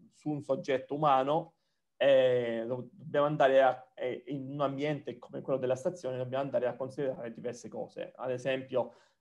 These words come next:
eh, che durante il, il design non abbiamo degli sharp edge, no? Dei dispositivi che, che hanno un angolo appuntito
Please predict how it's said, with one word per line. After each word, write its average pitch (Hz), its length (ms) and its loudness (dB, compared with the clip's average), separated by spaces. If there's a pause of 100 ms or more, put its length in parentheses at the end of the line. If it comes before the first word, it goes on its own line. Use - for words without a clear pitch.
(140)
eh, 120 440 -4
che 135 140 -4
durante 123 420 -2
il, 117 320 -8
il 131 160 -8
design 123 640 -4
non 117 400 -6
abbiamo 117 640 -4
degli 113 500 -12
sharp 120 380 -4
edge, 123 340 0
no? 123 260 -2
Dei 123 120 -10
dispositivi 113 580 -14
che, 117 260 -6
che - 100 -10
hanno 120 400 -10
un 127 140 -12
angolo 120 300 -6
appuntito 127 680 -10